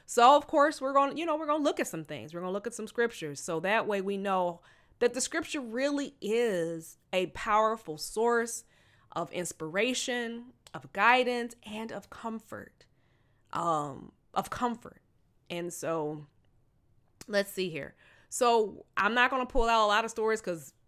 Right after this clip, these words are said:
if anybody has taken the time to read their Bible, they already know there's plenty <laughs> of good old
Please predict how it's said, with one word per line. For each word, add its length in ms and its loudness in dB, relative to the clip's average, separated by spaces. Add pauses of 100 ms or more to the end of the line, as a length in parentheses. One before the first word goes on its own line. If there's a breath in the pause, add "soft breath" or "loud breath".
(160)
if 260 -12
anybody 720 4
has 140 -8
taken 300 -2
the 60 -6
time 300 0
to 280 -4
read 240 0
their 160 -4
Bible, 420 -4
they 200 -2
already 480 2
know 260 2
there's 380 -4
plenty 240 -10 (1400 loud breath)
<laughs> 1080 4
of 360 8
good 220 4
old 460 6